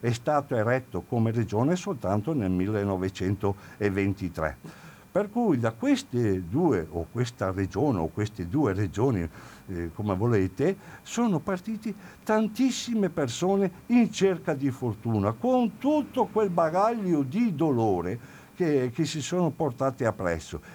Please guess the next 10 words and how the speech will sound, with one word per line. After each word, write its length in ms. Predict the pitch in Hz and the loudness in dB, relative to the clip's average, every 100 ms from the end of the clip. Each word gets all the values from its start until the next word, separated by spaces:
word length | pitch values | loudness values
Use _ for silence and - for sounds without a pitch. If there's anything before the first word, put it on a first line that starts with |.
| - | -6
Ebbene, 680 | 147 147 117 101 82 76 - - | -2 -2 2 2 2 -2 -10 -2
anche 360 | 156 180 190 127 | 2 2 0 -2
Anguillara 760 | 117 117 147 101 113 131 147 | -2 0 0 0 0 -2 -4
ha 140 | - 139 | 0 0
dato 380 | 127 135 143 139 | 2 -2 0 -2
il 80 | |
suo 260 | 117 147 127 | -2 0 0
grandissimo 840 | 120 123 107 98 98 - 92 92 | 2 0 2 -2 -4 -4 0 0
contributo. 760 | - 95 82 82 71 69 69 - - - - - - - - - 165 - - - | 0 -2 -2 -6 -8 -10 -12 -16 -20 -20 -20 -20 -20 -20 -20 -20 -18 -18 -18 0
Però, 400 | 277 269 254 | 2 4 2